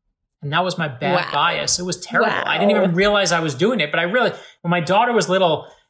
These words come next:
Speaker 1: she used to, um, do this thing that we always used to make a family joke about, is she used to jump into the deep end of the pool and then she'd pop up and she'd say, "I'm okay,"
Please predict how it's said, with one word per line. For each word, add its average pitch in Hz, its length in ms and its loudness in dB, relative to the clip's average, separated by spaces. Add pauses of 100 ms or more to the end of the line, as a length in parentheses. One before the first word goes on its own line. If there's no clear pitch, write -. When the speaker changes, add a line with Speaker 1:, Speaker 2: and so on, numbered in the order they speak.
Speaker 1:
she - 160 -2
used 160 140 2
to, 185 340 -2
um, 147 320 -4
do 175 100 -4
this 170 140 -2
thing 175 160 -4
that 156 60 -4
we 147 60 -2
always 156 220 0
used 156 140 -8
to 151 60 -10
make 147 200 -6
a 156 100 -8
family 147 340 -6
joke 208 300 0
about, 143 220 0
is 143 60 -4
she - 140 -6
used - 100 -6
to 151 80 -8
jump 180 360 -4
into 170 140 -4
the 151 120 -10
deep 156 200 -8
end 156 160 -4
of 147 60 -6
the 156 60 -8
pool 220 260 -4
and 165 80 0
then 151 100 -2
she'd - 220 -8
pop - 360 0
up 175 200 0
and 135 100 -8
she'd 151 120 -8
say, 156 160 -4
"I'm 240 240 -2
okay," 175 580 0